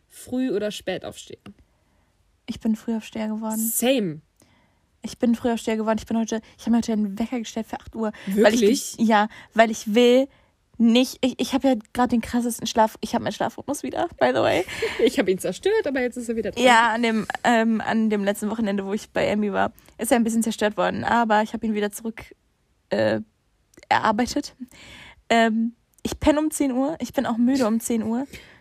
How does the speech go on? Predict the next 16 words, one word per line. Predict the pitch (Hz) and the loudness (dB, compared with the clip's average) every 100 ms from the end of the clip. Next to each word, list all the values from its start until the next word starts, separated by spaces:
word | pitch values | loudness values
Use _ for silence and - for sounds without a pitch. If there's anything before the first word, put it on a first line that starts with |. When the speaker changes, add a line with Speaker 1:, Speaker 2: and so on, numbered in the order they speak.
| - | -10
Speaker 1:
Geil. | 208 190 185 190 | -4 -2 -2 2
Speaker 2:
Und | 254 240 | 2 2
ich | 240 - _ _ - | -2 -6 _ _ -12
stehe | - 247 | -4 0
unter | 240 247 | 2 2
der | 208 | 2
Woche | 214 | 0
halt | 220 202 | -2 -2
wegen | 202 202 | -4 -4
Schule, | 233 226 226 | -6 -6 -4
stehe | 214 | -4
ich | 220 | -2
um | 214 | -4
sieben | 208 214 | -2 -2
Uhr | 226 254 302 | -2 -4 -6
auf, | - | -10